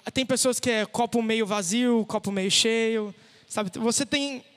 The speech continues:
esse copo aqui, você pode falar que ele tá, peraí, meio vazio,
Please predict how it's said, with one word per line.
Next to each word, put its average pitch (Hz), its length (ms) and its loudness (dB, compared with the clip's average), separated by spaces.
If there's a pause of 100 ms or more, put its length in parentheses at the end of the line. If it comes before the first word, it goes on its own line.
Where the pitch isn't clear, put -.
(160)
esse 262 240 2
copo 262 240 0
aqui, 214 200 -4
você 180 200 -2
pode 247 280 0
falar 254 280 2
que 262 200 -4
ele 202 320 -2 (420)
tá, 220 220 2 (240)
peraí, 185 220 -8 (3250)
meio 214 380 2
vazio, 226 580 0